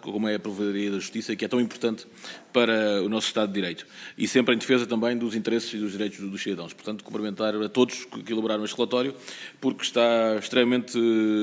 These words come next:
bem, bem feito, bem elaborado, e permite-nos ter aqui uma análise perfeita daquilo que se passa, eh, em Portugal. E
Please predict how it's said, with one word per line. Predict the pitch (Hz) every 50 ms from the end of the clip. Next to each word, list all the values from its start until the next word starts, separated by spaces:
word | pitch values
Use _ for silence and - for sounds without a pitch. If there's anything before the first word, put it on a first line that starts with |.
| 104
bem, | 98 117 120 117 117 113 110 107 104 101 98 95 92
bem | 90 110 110
feito, | - - 139 151 - 123
bem | 131 131
elaborado, | 127 123 117 117 120 135 135 - - - - - - - -
e | 151
permite-nos | 147 - - 156 151 160 151 151 -
ter | - 156 151
aqui | - - 151 156
uma | 147 139 131 131
análise | 127 131 131 135 135 131 123 113 117 123 127 117
perfeita | - 139 - - 147 143 139 135
daquilo | 120 120 113 123 113
que | -
se | - -
passa, | 123 123 117 - - 120 - - - - - - -
eh, | 107 120 117 117 117 117 113 113 113 104 - 120 127 127 -
em | 143 135
Portugal. | - - 117 104 82 76 - - - - - - - - - - - - 85 - - 65 - - - - - -
E | 98 156 170 170 160 160